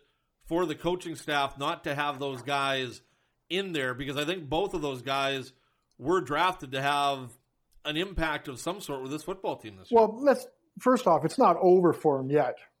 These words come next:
Speaker 2: Like, they, they needed to be here for the first week, but they still, these guys, they know, they have an idea they can play, so maybe if they can come back, they're just gonna be behind. It has been disappointing. I was kinda looking forward to seeing what they do, except for about a half of a practice where Braden Lenius did, and I, I was very impressed with him.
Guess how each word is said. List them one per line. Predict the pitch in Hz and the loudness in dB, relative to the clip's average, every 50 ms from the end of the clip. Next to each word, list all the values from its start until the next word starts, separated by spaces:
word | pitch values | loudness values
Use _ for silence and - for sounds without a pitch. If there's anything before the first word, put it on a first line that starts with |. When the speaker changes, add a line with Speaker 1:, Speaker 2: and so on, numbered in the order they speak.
| _ | _
Speaker 2:
Like, | - 160 147 165 | -2 0 4 6
they, | 170 180 | 4 6
they | 175 180 180 196 | 6 6 4 6
needed | 226 277 269 247 196 165 | 6 4 4 4 4 2
to | 175 | 2
be | 143 175 185 190 | 4 4 6 6
here | 185 202 190 | 8 6 6
for | 196 208 | 6 4
the | 185 160 | 2 2
first | - - 196 190 175 - - | 4 4 4 4 4 4 4
week, | 175 185 202 196 | 4 4 4 4
but | - 165 165 - | 2 0 2 4
they | 240 247 214 | 4 4 4
still, | - - - 254 233 185 160 175 185 | 2 -2 2 4 6 6 4 4 0
these | 226 220 - | -2 -2 2
guys, | - 180 160 156 151 | 4 6 6 6 6
they | 180 180 | 6 6
know, | 202 202 170 156 147 - - | 6 6 6 4 2 2 2
they | 175 156 | 2 2
have | - - 233 - 190 | 4 4 4 4 4
an | 170 | 4
idea | 165 151 147 165 151 143 | 4 4 4 4 4 2
they | 147 147 | 2 2
can | 139 | 2
play, | 151 147 | 2 2
so | 147 - 208 185 | 4 4 4 4
maybe | 185 190 185 | 6 4 2
if | 156 - | 4 2
they | 175 151 | 0 0
can | - 147 | 0 -4
come | - - 156 151 | -2 -2 0 2
back, | 143 147 147 147 139 - - - _ _ _ _ _ _ _ - | 4 4 4 4 2 0 -8 -16 _ _ _ _ _ _ _ 2
they're | 214 254 | 4 4
just | 247 - | 4 4
gonna | - 185 170 151 | 4 2 2 2
be | 156 147 | 0 0
behind. | 131 147 143 135 175 180 175 147 135 - _ _ _ _ _ _ _ _ _ _ _ | 0 -2 0 2 4 4 4 2 0 -4 _ _ _ _ _ _ _ _ _ _ _
It | 226 196 180 | 2 2 4
has | 175 240 285 294 233 | 6 6 6 6 6
been | 208 180 156 | 4 2 4
disappointing. | 147 156 143 - 156 - 160 147 147 | 4 2 0 0 0 2 2 4 6
I | 190 277 339 | 6 6 6
was | 302 190 - - | 6 4 2 -2
kinda | - - - 185 175 165 156 | -6 0 2 2 4 6 6
looking | 156 160 156 - 156 | 4 4 4 2 0
forward | - - - 185 185 185 | 0 4 4 6 6 6
to | 185 180 | 6 4
seeing | - 220 214 214 | 2 2 4 4
what | 208 202 | 4 4
they | 247 | 4
do, | 254 269 233 180 170 170 165 | 4 4 4 4 4 4 4
except | 156 - - 190 - - | 2 2 0 0 2 2
for | 165 | 2
about | 156 160 151 | 2 4 4
a | 147 143 | 4 2
half | 143 - 170 180 185 185 - 165 | 4 4 4 4 4 2 0 -2
of | 151 156 | -2 -2
a | 151 | -2
practice | 147 - 175 185 202 196 - 139 - - | 2 2 4 4 4 2 -2 -6 -2 -2
where | 151 | -2
Braden | 143 139 156 156 151 147 143 | 2 4 4 4 4 2 0
Lenius | 143 147 170 214 254 233 160 131 - | 2 2 4 4 4 2 2 0 2
did, | - 151 147 | 0 0 2
and | 143 143 | 2 0
I, | 113 - - - 180 | -4 -4 -6 -2 2
I | 160 151 | 2 2
was | 139 123 | 2 2
very | 123 117 143 160 190 233 220 175 | 0 2 4 6 6 6 6 4
impressed | 147 131 - - 147 131 - - | 2 -2 -2 -2 -2 -2 -2 -6
with | 143 120 - 156 | -10 -12 -6 -2
him. | 180 180 151 135 | -2 -2 -2 -4